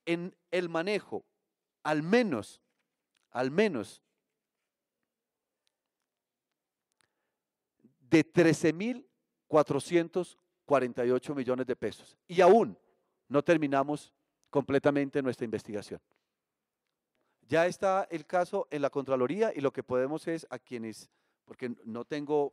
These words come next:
digamos, los nombres de memoria, pero podemos entregarle a cada uno de ustedes que lo solicite, eh, la información, eh, necesaria.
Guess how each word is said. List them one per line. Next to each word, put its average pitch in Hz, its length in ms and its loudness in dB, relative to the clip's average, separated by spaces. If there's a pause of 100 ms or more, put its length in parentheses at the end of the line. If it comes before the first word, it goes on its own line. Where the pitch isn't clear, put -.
digamos, 120 460 -12
los 120 280 -8
nombres 135 320 -6
de 147 80 -6
memoria, 151 420 -6 (320)
pero 127 200 0
podemos 135 460 0
entregarle 127 600 -6
a 113 100 -12
cada 135 260 -2
uno 147 220 -4
de 139 60 -4
ustedes 135 380 -8
que 135 120 -12
lo 131 100 -6
solicite, 143 640 -12 (420)
eh, 135 280 -2
la 131 140 2
información, 120 800 -6 (520)
eh, 123 420 -4
necesaria. 110 560 -12